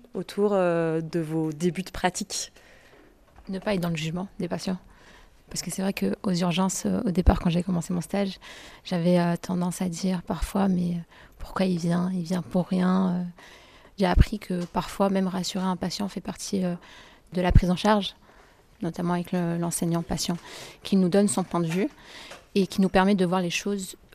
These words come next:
Speaker 2: peut-être d'un autre angle. On n'interrompt pas le patient, on commence par des questions ouvertes aussi, ça, ça change. Et, euh,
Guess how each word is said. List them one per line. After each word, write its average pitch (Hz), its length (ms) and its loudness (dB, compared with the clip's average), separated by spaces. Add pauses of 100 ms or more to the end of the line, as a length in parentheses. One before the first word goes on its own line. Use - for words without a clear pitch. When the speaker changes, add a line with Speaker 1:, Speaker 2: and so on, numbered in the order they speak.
(100)
Speaker 2:
peut-être 190 400 -4
d'un 180 160 2
autre - 260 -2
angle. 175 260 -4 (800)
On 196 140 2
n'interrompt 175 420 2
pas 180 60 2
le 180 100 2
patient, 180 300 -2
on 180 40 -2
commence 165 220 -4
par 175 120 -8
des 185 100 -10
questions 170 280 -6
ouvertes 170 480 -4 (160)
aussi, 185 260 -6
ça, 185 140 -8
ça 180 140 -8
change. 185 340 -8 (840)
Et, 185 200 -2
euh, 185 40 0